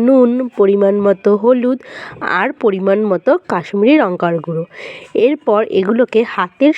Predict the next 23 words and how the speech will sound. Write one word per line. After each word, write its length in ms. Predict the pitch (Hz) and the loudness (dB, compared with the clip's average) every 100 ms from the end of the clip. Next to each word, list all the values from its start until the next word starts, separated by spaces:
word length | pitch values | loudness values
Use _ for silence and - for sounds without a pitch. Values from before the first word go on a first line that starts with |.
| - | -2
সাহায্যে 600 | 190 180 160 - - 202 254 _ - | -4 -6 -8 -6 0 0 0 _ -6
ভালো 360 | - 175 202 285 294 | -4 -2 0 0 0
করে 180 | 208 196 320 320 | 0 2 0 0
মাখিয়ে 360 | 262 - 214 208 180 | -4 0 2 2 0
নিয়েছি। 400 | 175 170 - 165 - - - - - - | -6 -8 -12 -14 -18 -20 -20 -20 -14 -6
মাখিয়ে 360 | 190 180 269 294 285 | -4 -2 2 4 4
নেওয়ার 260 | 285 247 233 | 4 2 0
পর 180 | 190 180 208 - 180 | -2 0 -2 0 -2
এগুলোকে 440 | 170 175 185 190 185 175 | 0 -4 -2 0 0 -2
রেখে 260 | 175 - 277 | -2 0 2
দিয়েছি 460 | 294 226 170 - 185 214 - - - _ _ | 4 2 -2 -2 0 0 -4 -20 -20 _ _
প্রায় 300 | 254 202 240 - _ - | -2 0 -4 -8 _ -4
কুড়ি 200 | 233 190 180 | 0 0 0
থেকে 200 | 185 - 403 _ | 0 0 -2 _
পঁচিশ 320 | 285 269 262 - 208 | 0 0 -2 -2 -2
মিনিটের 360 | 185 165 180 151 | 0 0 -2 -2
জন্য। 260 | 175 165 165 165 - - - _ _ _ _ _ | -2 -2 -4 -8 -14 -20 -20 _ _ _ _ _
এরপর 460 | 277 302 320 277 214 247 - | 2 2 2 0 -2 -4 -4
প্রত্যেকটা 600 | 254 - - 302 - 320 285 | -4 -4 -6 -6 0 -2 0
মাছে 340 | 240 214 214 214 - - _ - | -2 -4 -6 -8 -10 -20 _ -4
ঠিক 160 | 320 311 - - 247 | -2 -2 -6 -4 -2
এইভাবে 420 | 285 269 220 214 247 - 220 | 0 -2 -2 -2 -4 -2 -4
একটা 320 | - - | -6 -2